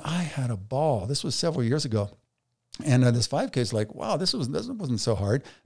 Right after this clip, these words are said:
Next thing you know, I was running, uh, some long distance races and, and I was really enjoying that. So, uh, at the center of that, I had to admit, um, and like you were saying earlier, uh, fitness. I think I value fitness, and the criteria at least says that.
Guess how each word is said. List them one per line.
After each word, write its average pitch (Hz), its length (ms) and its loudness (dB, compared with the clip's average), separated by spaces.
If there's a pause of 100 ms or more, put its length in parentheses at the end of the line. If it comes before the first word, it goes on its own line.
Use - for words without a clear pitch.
Next 147 140 0
thing 175 120 2
you 147 60 6
know, 165 120 4
I 147 60 6
was 113 140 4
running, 123 360 2
uh, 113 200 2
some 113 180 0
long 117 220 2
distance 117 340 0
races 113 460 0
and, - 120 -2
and 107 280 0
I 107 100 2
was 107 200 -2
really 139 320 2
enjoying 113 440 2
that. 104 220 -2
So, 120 300 6 (520)
uh, - 140 -6
at 127 160 2
the 120 80 2
center 208 220 2
of 117 60 6
that, 113 140 4
I 110 80 6
had 113 200 6
to 107 120 4
admit, 110 320 2 (220)
um, 107 360 -2
and 127 320 2
like 123 140 2
you 123 60 4
were 107 60 4
saying 110 200 4
earlier, 147 320 -2 (160)
uh, - 60 -16
fitness. - 480 -4 (120)
I 123 100 0
think - 180 0
I 135 60 4
value 123 280 4
fitness, 120 480 -4
and 123 160 2
the 113 60 6
criteria 151 480 4
at - 80 -4
least 120 200 -2
says 131 240 -2
that. - 280 -10